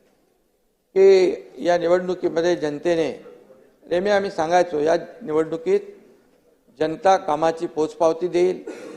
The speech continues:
मग त्या लाडक्या बहिणी असतील, लाडके भाऊ असतील, लाडके शेतकरी असतील,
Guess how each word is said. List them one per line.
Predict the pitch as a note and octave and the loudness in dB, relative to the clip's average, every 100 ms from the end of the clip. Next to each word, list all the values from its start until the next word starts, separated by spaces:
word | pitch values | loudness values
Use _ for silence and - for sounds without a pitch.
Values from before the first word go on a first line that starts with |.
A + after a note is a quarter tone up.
| - - _ _ | -20 -20 _ _
मग | - D#3+ | -6 0
त्या | D#3+ | 4
लाडक्या | D3+ D3 E3+ E3+ | 4 2 2 2
बहिणी | E3 E3+ | 2 0
असतील, | E3 D#3+ F3 F3 E3+ - - | -2 -2 0 0 0 -6 -8
लाडके | - C3+ C3+ D3+ | -4 -2 -2 -2
भाऊ | C#3+ D#3+ F3+ | 0 0 0
असतील, | E3 F3+ F3 | -2 -4 -2
लाडके | D#3+ C3+ - | 0 -2 -6
शेतकरी | C3+ D3+ - F3+ F3 | -8 -8 -6 -4 -2
असतील, | E3 - F3+ F3 | -4 -6 -8 -8